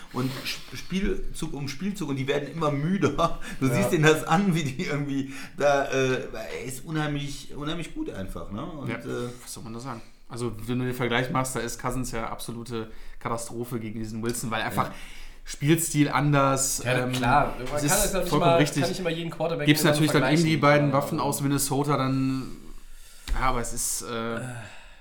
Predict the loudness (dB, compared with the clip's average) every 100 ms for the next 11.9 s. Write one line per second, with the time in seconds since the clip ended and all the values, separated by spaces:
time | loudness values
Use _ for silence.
0 | -20 -20 -20 -20 -20 -10 -10 -2 -2 0
1 | -4 -4 -4 -6 -2 -2 0 -2 -2 -2
2 | -2 -2 -2 -2 -4 -2 0 2 0 -2
3 | -2 -4 -4 -6 -6 -4 -2 0 0 -4
4 | -4 -4 -4 -4 -4 -6 -8 -8 -8 -8
5 | -10 -12 -10 -6 -4 -4 -4 -8 -6 -4
6 | -4 -2 0 0 0 2 4 6 8 6
7 | 6 4 4 4 2 2 0 -2 -2 -2
8 | -2 -6 -10 -4 -2 -2 -4 -10 -8 -8
9 | -4 -4 -4 -6 -4 -4 -4 -4 -2 -2
10 | 2 2 2 0 -4 -4 -6 -6 -6 -2
11 | -2 -2 -4 0 2 0 0 0 -2